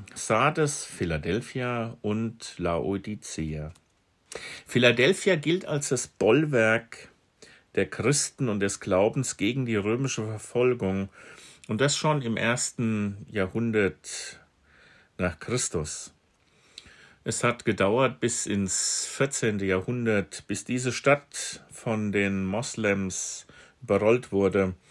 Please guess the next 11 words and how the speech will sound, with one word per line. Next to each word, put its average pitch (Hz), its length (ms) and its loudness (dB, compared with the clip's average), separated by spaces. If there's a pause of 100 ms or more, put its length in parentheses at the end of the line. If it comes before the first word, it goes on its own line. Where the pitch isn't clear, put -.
(500)
Heute 127 300 6
heißt 113 320 4
die 110 100 -2
Stadt - 760 -2
Ala 92 480 2
Eir, 95 680 -2 (500)
also 85 540 2 (320)
Gottes - 720 -4
Stadt, - 500 -2
also 90 260 -2
Allah-Stadt. - 1400 -6